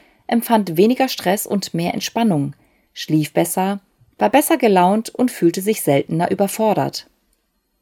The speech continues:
Dazu passt, was die Motivationspsychologin Veronika Brandstetter von der Universität Zürich festgestellt hat. Sich von einem unrealistischen Ziel zu verabschieden,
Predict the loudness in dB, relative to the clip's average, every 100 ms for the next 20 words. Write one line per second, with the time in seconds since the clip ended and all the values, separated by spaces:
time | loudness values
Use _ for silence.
0 | _ _ _ -2 -2 0 -4 0 0 0
1 | -4 -6 -4 -2 -2 0 -2 0 -2 -2
2 | -4 -8 2 4 4 4 0 2 2 2
3 | 2 2 0 2 0 0 -2 0 -2 -2
4 | 0 0 0 0 -2 -2 -2 -4 -2 -2
5 | -2 -2 -4 -6 -6 -6 -4 -4 -6 -10
6 | -12 -20 _ _ _ _ _ _ _ _
7 | -4 0 2 4 4 2 4 4 4 0
8 | -4 -2 -2 0 0 -2 -6 -4 -4 -4
9 | -6 -2 0 -2